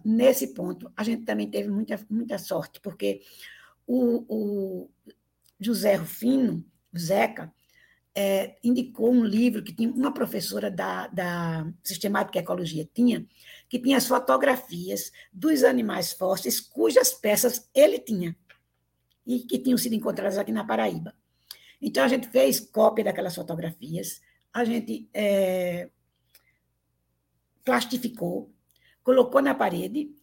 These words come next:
e embaixo de cada uma daquelas, daqueles animais, a preguiça, por exemplo, tinha uma peça que era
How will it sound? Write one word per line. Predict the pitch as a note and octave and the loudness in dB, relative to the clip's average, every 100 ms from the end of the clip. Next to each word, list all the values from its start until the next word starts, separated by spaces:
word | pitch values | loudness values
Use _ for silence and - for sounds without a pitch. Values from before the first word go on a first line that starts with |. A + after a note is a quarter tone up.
| _ - | _ -2
e | C#4 D4 - _ - | -2 -2 -8 _ -4
embaixo | C4 A#3+ A3 - | 0 2 0 -2
de | A3 | -4
cada | B3+ C4+ C#4 | 0 4 4
uma | B3 G#3+ | 4 0
daquelas, | G#3 G3+ A3 G#3+ - - F#3 | -2 -2 -2 0 -2 -4 -8
daqueles | G3 A3 G3+ | -6 -4 -4
animais, | G3 F3+ F3+ G3 | -4 -4 -2 -2
a | |
preguiça, | - A#3+ A3+ B3+ B3+ - D#3+ | 2 4 4 4 2 0 -2
por | F3+ F3+ | -4 -4
exemplo, | F3 F#3 E3 E3 - - - _ | -4 -6 -8 -12 -20 -20 -20 _
tinha | A#3+ G#3+ A3+ - - - - | 4 4 4 2 -4 -14 -2
uma | B3 C4+ | 0 0
peça | - - F#3+ F#3+ - - | -4 0 0 0 -2 -4
que | - | -2
era | G3+ F#3+ - | 0 -2 -6